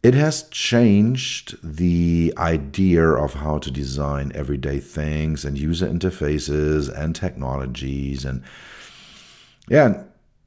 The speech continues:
let's run through the book. It starts with the idea that many things in our everyday life are designed in a way that they create confusion and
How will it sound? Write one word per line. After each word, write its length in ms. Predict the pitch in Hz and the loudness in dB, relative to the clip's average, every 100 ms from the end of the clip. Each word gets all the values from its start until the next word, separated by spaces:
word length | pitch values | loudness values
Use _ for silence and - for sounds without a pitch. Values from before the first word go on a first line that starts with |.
| _ _ - | _ _ -4
let's 340 | 127 147 165 | 6 6 8
run 100 | 165 147 | 4 6
through 120 | 143 | 4
the 100 | 110 | 8
book. 260 | 113 127 | 8 8
It 120 | 123 - | 6 0
starts 360 | - 107 95 | 4 4 4
with 120 | 101 | 2
the 100 | 92 | 4
idea 500 | 80 71 76 87 98 87 | 4 2 4 8 8 6
that 380 | 82 78 - | 2 0 -6
many 560 | 80 82 90 101 107 95 | 0 4 6 8 6 4
things 600 | - - 80 85 82 - | 2 -2 0 2 0 -2
in 120 | 80 | 0
our 220 | 78 76 | 0 0
everyday 460 | 82 78 80 78 73 | -2 -2 -2 -2 -2
life 640 | 73 71 73 73 - - - | -2 -4 -4 -6 -10 -20 -14
are 640 | 80 76 76 76 71 71 69 | -6 -4 -2 -2 -2 -2 -4
designed 560 | 67 69 78 82 95 | -6 -6 -4 -2 -2
in 80 | 101 | -2
a 60 | 98 | 0
way 380 | 78 78 80 80 - - _ _ | 2 2 0 -2 -20 -20 _ _
that 180 | 76 73 | -6 -2
they 160 | 85 76 | 0 -2
create 560 | - - 73 69 73 | -2 -2 0 0 -4
confusion 1300 | - 76 69 - 73 78 76 73 67 73 71 71 71 64 | -6 -6 -8 -8 -2 0 0 -2 -2 -4 -2 -2 -4 -6
and 680 | 64 65 65 65 65 65 | -8 -6 -4 -6 -6 -8